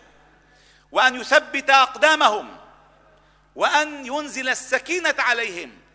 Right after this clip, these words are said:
مهما حصل من دمار وقتال وقتل وت-، وتهجير. ولكن جذوة حماس الجهاد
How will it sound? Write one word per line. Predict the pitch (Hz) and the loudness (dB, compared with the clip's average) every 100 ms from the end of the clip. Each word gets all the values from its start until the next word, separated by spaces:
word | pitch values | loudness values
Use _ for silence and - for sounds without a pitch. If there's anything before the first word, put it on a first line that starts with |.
| _ _ - | _ _ 0
مهما | 330 330 320 | 2 4 2
حصل | - 262 285 262 | 2 -2 0 -2
من | 240 220 | -2 -2
دمار | 226 240 240 220 202 170 | 0 0 -2 -2 -4 -8
وقتال | 165 190 214 214 247 226 220 196 | -10 -12 -10 -4 -2 -2 -4 -6
وقتل | 208 - 269 233 214 | -10 -6 -6 -6 -8
وت-، | 208 226 185 | -8 -10 -8
وتهجير. | 214 240 214 311 320 320 - - _ _ _ 127 | -6 -2 0 2 0 0 -8 -20 _ _ _ -8
ولكن | 156 160 185 185 180 | -6 -6 -8 -10 -8
جذوة | 156 165 160 143 160 160 170 | -6 -6 -8 -6 -8 -4 -6
حماس | 165 - 156 180 170 165 | -6 -8 -8 -10 -12 -14
الجهاد | 135 143 170 254 320 - - - | -14 -6 2 4 2 -2 -20 -20